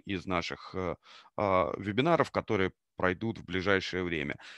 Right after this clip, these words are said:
Весь июнь мы еще ведем, а, нашу деятельность, завершаем ее в последний день июня и, а, возобновляем прямо с первого сентября, э, э, снова новый, но-,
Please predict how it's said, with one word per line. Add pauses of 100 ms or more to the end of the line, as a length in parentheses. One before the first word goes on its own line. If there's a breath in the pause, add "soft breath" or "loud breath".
(120 loud breath)
Весь
июнь
мы
еще
ведем, (100)
а,
нашу
деятельность, (280 loud breath)
завершаем
ее (120)
в
последний
день
июня
и, (440 loud breath)
а,
возобновляем
прямо
с
первого
сентября, (320)
э, (1500 soft breath)
э, (100)
снова (480)
новый,
но-,